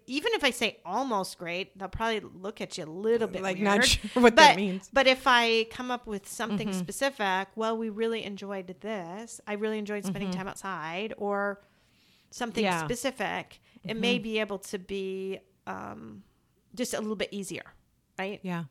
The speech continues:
Speaker 1: So I don't feel it on
Speaker 2: Right.
Speaker 1: myself, and
Speaker 2: Yeah.
Speaker 1: I don't put it on other
Speaker 2: So we can
Speaker 1: people.
Speaker 2: take the parts of it that just say, "Yeah, this part was great." And then if they're, you know, close friends or people who wanna explore that more, "Well, what part," you know, it would be me. So, "Well, what part was hard for you?" <laughs> You
Speaker 1: Right.
Speaker 2: know,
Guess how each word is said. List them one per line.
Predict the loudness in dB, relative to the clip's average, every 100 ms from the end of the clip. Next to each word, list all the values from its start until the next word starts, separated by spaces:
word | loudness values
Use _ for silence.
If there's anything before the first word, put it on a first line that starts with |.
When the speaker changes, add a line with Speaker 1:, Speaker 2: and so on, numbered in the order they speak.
| _
Speaker 1:
So | -6 -2
I | -2
don't | -4
feel | -10 -8 -6
it | -6
on | -6 0
Speaker 2:
Right. | 2 2
Speaker 1:
myself, | -2 -4 -4 -4
and | -2
Speaker 2:
Yeah. | 0
Speaker 1:
I | 0
don't | -4 -8
put | -10 -8
it | -8
on | -8 -8
other | -8 -4
Speaker 2:
So |
we | -2
can | 0 0
Speaker 1:
people. | 0
Speaker 2:
take | -2 -2
the | -4
parts | -2 -2 -2
of | -4 -4
it | -8 -10 -10
that | -8
just | -8 -8
say, | -6
"Yeah, | -4 -4
this | -4 -8
part | -8 -8 -8
was | -8 -10
great." | -10 -10 -4
And | 2 2
then | 4 0
if | 0
they're, | 0 0 0 -8 -20 -14 0
you | 2
know, | 2
close | -2 -2 -2
friends | -2 -4 -2
or | -4
people | -4 -6 -4 -2
who |
wanna | -2 -2
explore | -4 -6 -4 -4
that | -2
more, | -4
"Well, | -4 -4
what | -6 -8
part," | -6 -6 -6 _ -4
you | -4
know, | -2 0
it |
would | 0 0
be | -2
me. | -2 -2 -2 -4 -8 -20 _
So, | -10
"Well, | -6 -6
what | -6 -8
part | -6 -6 -4
was | -6
hard | -4 -4 -4
for | -8
you?" | -4 -4 -4 -12
<laughs> | -4
You | -2
Speaker 1:
Right. | 2 4
Speaker 2:
know, | 2 0